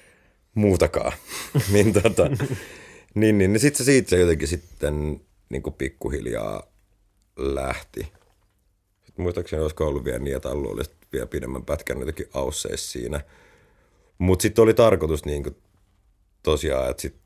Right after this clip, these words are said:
suht ripeästi aloitettais niinku hommiin ja että, että, että niinku aika nopeasti puukattiin jo sit keikkojakin, mut sittenhän tuli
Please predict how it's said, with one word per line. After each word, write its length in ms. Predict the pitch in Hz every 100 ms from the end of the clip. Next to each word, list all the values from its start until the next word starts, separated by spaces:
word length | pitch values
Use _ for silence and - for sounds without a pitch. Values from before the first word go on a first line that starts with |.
| - _ -
suht 400 | 78 - - -
ripeästi 800 | 76 80 65 57 52 - - - _
aloitettais 720 | 62 62 58 - - 50 -
niinku 440 | 60 58 - - - - - - - _ _ - 95
hommiin 580 | 107 104 95 90 82
ja 160 | 82 76
että, 400 | 73 - 76 - - - - - _ - _ _ -
että, 260 | 69 -
että 320 | 71 - - - _ _ _ _ _ -
niinku 280 | 71 73 73
aika 200 | 73 76
nopeasti 460 | 76 - 73 78 78
puukattiin 800 | - 78 73 71 - 76 71 71
jo 100 | 73
sit 240 | 76 -
keikkojakin, 920 | - 76 73 - 65 64 69 65 65 65 _
mut 280 | 80 80 78
sittenhän 380 | - 71 65 62
tuli 400 | 69 64 67